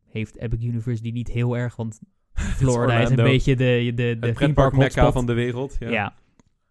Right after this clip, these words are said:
Speaker 2: Nee, ik, ik vind
Speaker 1: Ehm,
Speaker 2: watershows ook inderdaad een hele, hele prettige manier van shows. Ze zijn namelijk
Speaker 1: Mhm.
Speaker 2: heel divers. Je kan heel veel verschillende dingen doen met het
Speaker 1: Mhm.
Speaker 2: water. Je kan mensen op het water zetten. Je kan lichtprogrammering aanvullen, eh, a-, aanpassen.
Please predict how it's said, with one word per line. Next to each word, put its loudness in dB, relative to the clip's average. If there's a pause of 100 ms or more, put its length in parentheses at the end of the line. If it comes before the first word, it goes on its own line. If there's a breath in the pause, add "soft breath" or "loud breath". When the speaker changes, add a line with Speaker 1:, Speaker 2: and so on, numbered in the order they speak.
Speaker 2:
Nee, -2
ik, -10
ik -12
vind -6
Speaker 1:
Ehm, 2
Speaker 2:
watershows -2
ook -8
inderdaad -6
een -6
hele, -4
hele -4
prettige -6
manier -6
van -10
shows. -12
Ze -10
zijn -4
namelijk -2
Speaker 1:
Mhm. -2
Speaker 2:
heel -6
divers. -6
Je -12
kan -6
heel -4
veel -6
verschillende -8
dingen -8
doen -8
met -8
het 0
Speaker 1:
Mhm. 2
Speaker 2:
water. -2
Je -6
kan -6
mensen -4
op -6
het 0
water -8
zetten. -8
Je -6
kan -10
lichtprogrammering -8
aanvullen, -8
eh, -8
a-, -6
aanpassen. -8